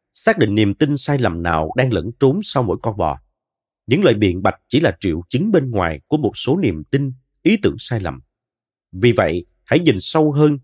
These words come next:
và truy lại nguồn gốc của những niềm tin này. Bạn có chúng từ khi nào? Chúng có phản ánh đúng hiện thực không? Bước ba, nhớ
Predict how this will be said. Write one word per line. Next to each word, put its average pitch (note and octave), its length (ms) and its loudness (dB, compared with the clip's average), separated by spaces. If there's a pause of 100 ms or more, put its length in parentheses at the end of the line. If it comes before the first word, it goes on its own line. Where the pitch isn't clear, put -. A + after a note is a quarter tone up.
(160)
và F2 200 -2
truy C#3+ 180 4
lại E2+ 140 0
nguồn E2 280 -4
gốc F3+ 220 -2
của C#3+ 100 2
những A2+ 200 -2
niềm F2+ 160 -2
tin A2+ 220 -4
này. C2+ 180 -8 (760)
Bạn G2+ 240 0
có F3 160 2
chúng F3+ 220 0
từ - 120 4
khi D3+ 120 0
nào? F#2+ 280 -4 (520)
Chúng C#3 200 0
có F#3 100 2 (100)
phản F2 240 -6
ánh B2+ 300 -4
đúng E3+ 180 0
hiện G2 180 -2
thực G#2 180 -4
không? C#3+ 240 -4 (1700)
Bước C3 180 -2
ba, E2+ 220 0 (480)
nhớ D3 180 4